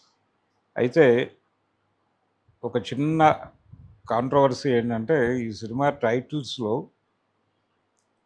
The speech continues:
మీరు గమనిస్తే జాగ్రత్తగా ప్లేబ్యాక్ సింగర్స్ అని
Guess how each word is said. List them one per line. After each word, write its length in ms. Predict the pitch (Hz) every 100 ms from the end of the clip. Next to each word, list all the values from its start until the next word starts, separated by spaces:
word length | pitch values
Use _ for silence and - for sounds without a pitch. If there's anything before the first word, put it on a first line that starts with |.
| _
మీరు 200 | 110 113 110 101
గమనిస్తే 520 | 107 135 143 - 143
జాగ్రత్తగా 840 | 110 113 117 131 - 120 110 147 - _ _ _ _ _ _ _ _ _ _ _
ప్లేబ్యాక్ 440 | 120 127 131 151 -
సింగర్స్ 560 | - 135 135 131 -
అని 240 | 127 123